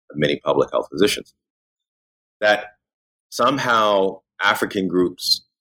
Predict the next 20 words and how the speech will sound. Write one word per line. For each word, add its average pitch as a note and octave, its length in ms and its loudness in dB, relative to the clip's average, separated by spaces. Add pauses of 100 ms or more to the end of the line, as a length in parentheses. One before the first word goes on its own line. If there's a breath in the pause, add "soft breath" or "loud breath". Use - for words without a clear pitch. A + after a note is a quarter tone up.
(800)
have F#2+ 320 -2
developed G#2 640 0
a - 60 -16
type A#2 340 -2
of G2+ 140 -10
predisposition F#2+ 1040 -2 (440)
that F2+ 360 -2 (160)
makes A2+ 560 -2 (500)
thinking C3+ 360 -2
in F#2 100 0
terms A2 320 -4
of F#2+ 120 -2
common F2+ 440 -2
ancestry E2 880 -2 (500)
not A2 380 -2 (300)
significant A#2+ 680 -4 (340)
for E2 240 0
studying D2 400 -4
human C#2+ 240 -4
diversity. - 500 -4